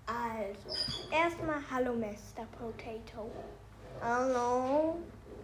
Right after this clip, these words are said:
Also, Mister Potato, warum sprichst du "Help" wie "Lau" au-, wie "Lel" aus? Das tue ich doch gar nicht.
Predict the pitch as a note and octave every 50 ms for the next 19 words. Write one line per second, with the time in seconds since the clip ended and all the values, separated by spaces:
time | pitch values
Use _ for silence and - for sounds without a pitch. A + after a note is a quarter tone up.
0 | - - - - - - - - - - - - - - - - C#4+ - - A#3+
1 | B3 B3+ B3 A#3 A#3 A3+ A3 - - G#3+ G#3 G#3 G#3+ G#3 G3+ - A3+ - A#3 A3+
2 | A3+ - - B3+ B3 B3 - C#4 C4+ - - - - - - - - - - D4+
3 | D#4 D#4+ F4+ G#4 A#4 C5 - - - - - D#4+ E4+ E4 - - - - C#4 B3+
4 | B3+ C4 - - - - - - C4+ B3 B3 C4+ D#4+ G4 A#4+ - - - - -
5 | - - - - - - - - - - C4+ B3+ A#3+ - - - - - - -
6 | D4+ E4 E4+ E4+ F#4+ A4 A#4+ C#5+ D5 C#5+ B4 - - - - - - - - -
7 | - - - - - A3 A3+ A3 A3 A3 A3 - - - - - - - A#3+ A#3
8 | A#3 A#3 - - - - - - - C#4+ D4 D4+ D4+ D#4 E4+ F4+ G4+ A4 A4+ A4
9 | G#4 G4 E4+ - - - - - - - - - - G#3+ A3 A3 G#3+ A3 - -
10 | - - - - - - - - - - - - - - B3 B3+ C4 B3+ - -
11 | - - G4+ A4+ A#4 A#4 A#4 G#4 E4+ D4+ C#4+ C#4+ - - A#3 A#3 A3 A#3 A#3 -
12 | - - D#4 C#4 C4 B3 B3 B3 B3+ C#4 D#4 F#4+ G4 F#4 F4+ F4 E4 E4 - -